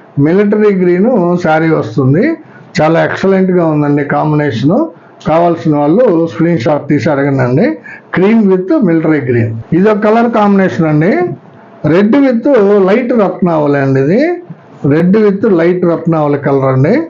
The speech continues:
చాలా బ్యూటిఫుల్ గా ఉందండి శారీ. చూడండి, చాలా ఎక్సలెంట్ గా ఉందండి శారీ. Light with, ఆ, సారీ, light, ఆ, రత్నావళి with రెడ్ కలర్ శారీ అండి ఇది. చాలా బాగుందండి. కావాల్సిన వాళ్ళు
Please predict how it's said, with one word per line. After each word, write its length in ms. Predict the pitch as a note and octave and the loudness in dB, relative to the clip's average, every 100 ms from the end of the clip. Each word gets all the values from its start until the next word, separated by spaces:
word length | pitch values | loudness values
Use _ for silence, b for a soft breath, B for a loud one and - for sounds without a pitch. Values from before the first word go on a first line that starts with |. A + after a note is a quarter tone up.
| B B - D3 | B B -8 -2
చాలా 240 | C#3+ F3+ | 0 2
బ్యూటిఫుల్ 480 | F3 E3+ F#3 C#3+ F3+ | 2 0 0 0 2
గా 120 | E3+ D#3+ | 2 0
ఉందండి 400 | D3+ C#3+ C#3+ C3+ | 0 0 0 0
శారీ. 400 | D3+ D3 D#3+ G#3+ | -2 -2 0 -2
చూడండి, 680 | G#3 D#3 D3 C3+ C3+ D#3+ E4+ - B B - D3 | -2 -2 0 0 0 0 -2 -6 B B -6 -2
చాలా 200 | D3+ C#3+ | 0 0
ఎక్సలెంట్ 480 | C#3 F#3 F3+ F3 | -2 -2 0 0
గా 140 | E3 D#3 | 0 -2
ఉందండి 440 | D3 C#3 C#3 C#3+ | -2 -2 0 -2
శారీ. 500 | B2+ C#3+ C#3 F3+ E4+ E4+ B B B C#3+ | -2 -2 0 0 -2 -4 B B B -2
Light 320 | D3+ F#3 F#3 F#3 | 0 0 0 2
with, 520 | F3+ F3+ A#3 F3 E3 | 0 0 2 2 0
ఆ, 260 | D3 C#3+ C3+ | -2 -2 -2
సారీ, 320 | B2+ D3 D#3+ B3+ | -2 0 0 0
light, 460 | G3+ E3+ G3+ G3 G3+ E3+ D3 B B B - | 0 2 0 2 2 2 -2 B B B -4
ఆ, 60 | D3+ D3+ C#3+ C#3+ C#3 C#3 C#3+ D3+ | -2 0 0 0 0 0 0 -2
రత్నావళి 500 | D#3 F#3+ F#3 F3 E3+ | -2 0 0 2 2
with 400 | E3 E3 E3+ E3 | 0 0 0 0
రెడ్ 300 | D#3+ E3 E3 | 0 0 0
కలర్ 340 | D3+ C#3 C3 | 0 0 -2
శారీ 360 | - C3+ C3 B2+ | -2 -2 -2 -2
అండి 220 | A#2+ B2 | -2 -2
ఇది. 280 | C3 C4 D#4+ - - - D3+ | 0 -2 -4 -12 -20 -8 -2
చాలా 160 | D3+ | 0
బాగుందండి. 680 | D3+ D3+ E3+ E3+ D#3+ D3+ A3 | 0 0 0 0 0 2 0
కావాల్సిన 520 | A3+ E3 E3 D#3+ D#3 | 0 0 0 -2 -2
వాళ్ళు 520 | C#3+ D3+ A#3+ A#3+ D3 | 0 0 2 0 -2